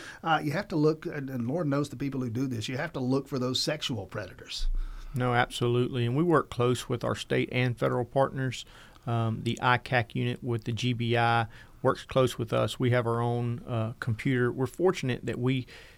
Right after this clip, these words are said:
Speaker 2: have, we have the ability in our forensics unit to search computers and have the know-how, 'cause it takes a lot of training to do that. And so when, when there is a case of that and we're notified of any kind of sexual predator,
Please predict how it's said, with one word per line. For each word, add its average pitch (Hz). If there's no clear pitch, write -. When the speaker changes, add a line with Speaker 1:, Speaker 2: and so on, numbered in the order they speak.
Speaker 2:
have, 131
we 143
have 143
the 123
ability 117
in 117
our 117
forensics 123
unit 113
to 113
search -
computers 117
and 113
have 113
the 110
know-how, 113
'cause 110
it -
takes -
a 120
lot 117
of 110
training 123
to 107
do 117
that. 113
And 117
so 123
when, 117
when 120
there 123
is 139
a 127
case 120
of 113
that 113
and 117
we're 113
notified 113
of 117
any 117
kind 117
of 110
sexual 120
predator, 110